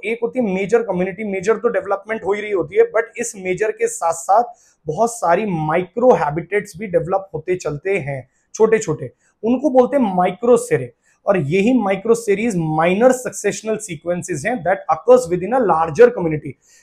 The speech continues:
यानी कि देखो, पेड़ जब चेंज हो रहा है तो पेड़ के साथ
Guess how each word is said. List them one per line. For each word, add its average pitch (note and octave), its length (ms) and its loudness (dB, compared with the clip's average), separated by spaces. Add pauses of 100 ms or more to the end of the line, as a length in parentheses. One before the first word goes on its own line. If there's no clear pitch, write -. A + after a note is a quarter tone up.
(100)
यानी G3 300 2
कि A#3+ 360 -4 (680)
देखो, G3+ 300 4 (280)
पेड़ C4 280 2
जब A3+ 340 2
चेंज A#3 380 0
हो A3 100 4
रहा A3 100 6
है G3 100 4
तो G#3 100 -4
पेड़ A3 280 -2
के A#3 140 -2
साथ A3 400 -6